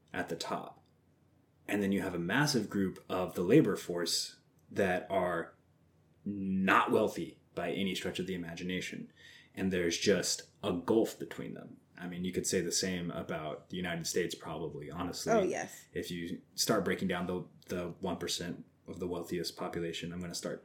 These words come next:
Speaker 1: sounding like Bernie Sanders here if I go on too long.
Speaker 2: <laughs>
Speaker 1: But if you look at the distribution of wealth in the United States, there is a distinct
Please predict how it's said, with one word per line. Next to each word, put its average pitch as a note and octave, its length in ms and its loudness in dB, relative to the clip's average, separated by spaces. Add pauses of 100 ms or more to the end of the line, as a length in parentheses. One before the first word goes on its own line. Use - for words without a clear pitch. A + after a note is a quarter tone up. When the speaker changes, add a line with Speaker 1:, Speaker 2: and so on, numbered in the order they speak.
Speaker 1:
sounding F2+ 280 -4
like E2+ 180 -6
Bernie F2 240 -4
Sanders E2 400 -4
here F2 120 -2
if E2 100 -6
I E2 80 -4
go E2 160 -4
on D#2+ 160 -10
too A2 180 2
long. A#2+ 280 6
Speaker 2:
<laughs> - 40 -10
Speaker 1:
But F2+ 260 -2 (720)
if - 180 8
you C3 120 12
look C3+ 180 12
at B2+ 60 6
the A#2 80 8
distribution G#2 580 4
of E2+ 140 -2
wealth G#2+ 520 4
in F#2+ 400 -2
the G#2 100 -2
United F#2 320 0
States, F#2 340 4
there F#2+ 200 4
is F#2 120 2
a F#2+ 80 0 (200)
distinct - 880 6